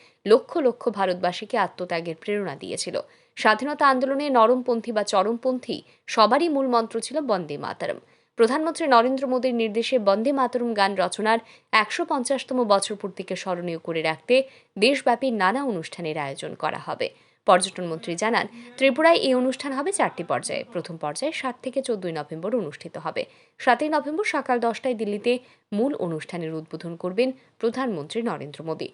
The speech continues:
এদিন সকাল দশটায় সচিবালয় প্রাঙ্গণে আয়োজিত অনুষ্ঠানে থাকবেন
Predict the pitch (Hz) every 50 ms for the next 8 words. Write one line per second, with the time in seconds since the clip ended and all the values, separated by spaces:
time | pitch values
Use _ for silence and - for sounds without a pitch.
0 | _ _ _ _ _ 220 220 220 254 269 - 285 262 - 214 208 226 240 247 -
1 | - 349 392 - 311 - - 240 226 220 220 208 202 208 196 190 196 196 196 185
2 | 180 175 175 185 190 190 190 175 175 170 - - - 175 160 151 - 165 170 170
3 | 196 233 254